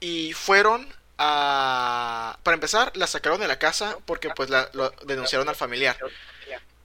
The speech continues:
Y cuando la sacaron, pues, ellas fueron a denunciar a su familiar ante la policía. Y la policía no hizo nada, porque, pues, no había pruebas, entre comillas.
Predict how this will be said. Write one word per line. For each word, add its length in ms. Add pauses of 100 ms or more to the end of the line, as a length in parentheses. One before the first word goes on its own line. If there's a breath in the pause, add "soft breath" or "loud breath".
Y 1000 (240)
cuando 280
la 80
sacaron, 400
pues, 220
ellas 220
fueron 260
a 60
denunciar 500
a 60
su 120
familiar 460 (440 loud breath)
ante 440
la 100
policía. 420 (340 loud breath)
Y 80
la 120
policía 320
no 80
hizo 180
nada, 340 (640 loud breath)
porque, 260
pues, 260
no 100
había 480
pruebas, 460
entre 260
comillas. 480